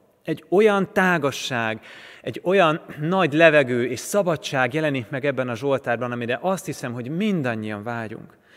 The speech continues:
És talán különösen most, a beszorítottságban, a bezártságban, és minden ilyen nehéz állapotban különösen.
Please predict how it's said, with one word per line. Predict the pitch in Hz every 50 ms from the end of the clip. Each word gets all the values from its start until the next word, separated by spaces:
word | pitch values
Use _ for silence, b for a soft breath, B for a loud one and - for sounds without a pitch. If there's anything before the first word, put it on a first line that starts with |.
| B B B
És | B 156 135 -
talán | - 170 156 151 147 139
különösen | - 196 185 175 165 147 - - 156 143 135
most, | 139 165 160 143 120 - - -
a | - 127
beszorítottságban, | 120 135 180 156 - - 143 127 120 127 113 - - - 113 113 110 117 113
a | 110
bezártságban, | 107 113 170 175 156 143 143 123 117 - - - 123 110 110 110 113 113 113 110 B B B B B B B
és | - - -
minden | 190 190 185 151 143 143
ilyen | 151 147 131 123
nehéz | 127 147 165 160 143 131 117 107 104 - - - B B B B
állapotban | 151 151 143 127 113 104 - - 107 - - 107 104 -
különösen. | - 143 135 117 107 101 98 - - - 104 98 - -